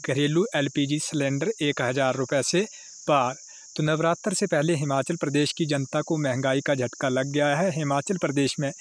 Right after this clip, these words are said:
पहली बार जो है घरेलू एलपीजी सिलेंडर के दाम एक हज़ार रुपये से पार हो गए हैं। बुधवार को गैस कंपनियों ने जो है घरेलू सिलेंडर के दाम में पन्द्रह रुपये की बढ़ोतरी की है। प्रदेश में अब होम डिलीवरी के साथ घरेलू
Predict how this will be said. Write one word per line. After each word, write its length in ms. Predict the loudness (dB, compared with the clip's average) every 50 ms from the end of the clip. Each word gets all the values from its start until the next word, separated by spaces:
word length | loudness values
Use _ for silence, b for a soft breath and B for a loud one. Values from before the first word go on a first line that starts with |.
| B B B B B 0
पहली 280 | 0 2 2 2 2
बार 220 | 2 4 2 2 2
जो 140 | 0 0
है 180 | 2 2 0 0 -2 -8 -18 -20 -20 -6 -2
घरेलू 420 | 0 2 2 2 4 4 2 2 2 2
एलपीजी 360 | 0 0 2 0 0 0 0 -2
सिलेंडर 420 | -2 -2 0 0 0 2 0 -2
के 120 | 0 -2 0
दाम 240 | 2 2 0 0 -2 -2 -2
एक 180 | -2 0 2
हज़ार 260 | 0 0 2 0 0 0
रुपये 240 | 0 0 0 0
से 140 | 0 0 -4
पार 260 | -2 0 0 0 2
हो 160 | 0 -2 -4 -2
गए 160 | 0 0 0 0
हैं। 160 | -2 -2 -4 B B B B B B B -4 2
बुधवार 460 | 2 2 2 2 2 2 2 2 2
को 140 | 0 -2 -2
गैस 280 | 0 2 2 2 2 0
कंपनियों 520 | -2 -2 -4 -4 -2 -2 -2 0 0 0
ने 80 | 0 0
जो 120 | 0 0 0
है 100 | 0 0 -2
घरेलू 360 | -2 0 0 0 0 0 -2
सिलेंडर 400 | -2 -2 -2 -2 -2 0 -2 -2
के 140 | -2 -2 -2
दाम 260 | 0 0 0 0 0
में 160 | 0 -2 -2 -4 B B B B B B -2
पन्द्रह 280 | 0 2 2 2 2 2
रुपये 300 | 2 2 0 0 -2 0
की 140 | 0 -2
बढ़ोतरी 460 | -2 0 0 0 0 -2 -2 -4 -4 -2
की 180 | 0 0 2 2
है। 100 | 0 -2 -2 -4
प्रदेश 400 | -4 -2 2 2 2 2 2 0 0
में 120 | -2 -2 0
अब 240 | 0 0 0 0 -2
होम 280 | -2 -2 -2 -2 0
डिलीवरी 380 | 0 0 0 0 0 0 0 0
के 140 | 0 -2 -4
साथ 300 | -2 -2 -2 -2 -2 -2
घरेलू 400 | -4 -2 0 0 0 2 0